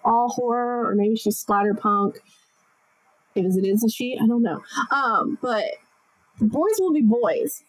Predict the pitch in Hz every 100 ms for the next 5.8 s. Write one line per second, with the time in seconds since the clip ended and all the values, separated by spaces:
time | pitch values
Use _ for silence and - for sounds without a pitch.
0 | _ - 277 285 302 302 262 247 311 294
1 | 294 294 294 285 277 240 226 247 233 226
2 | 220 214 202 202 202 220 220 233 233 233
3 | 220 220 - 220 214 220 226 208 - 208
4 | 208 202 190 - 208 202 196 196 185 -
5 | 196 185 - 196 190 - -